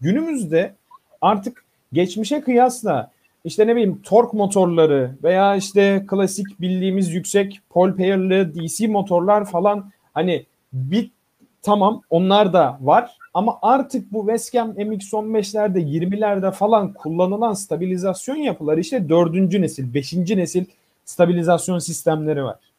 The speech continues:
Bunlar genelde rulmanların yerine işte bu,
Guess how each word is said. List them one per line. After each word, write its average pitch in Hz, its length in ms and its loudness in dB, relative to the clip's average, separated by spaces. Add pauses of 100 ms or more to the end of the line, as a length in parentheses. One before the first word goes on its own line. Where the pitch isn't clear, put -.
(340)
Bunlar 247 300 0
genelde 254 500 0
rulmanların 233 760 2
yerine 190 500 0
işte 180 320 -4
bu, 202 260 2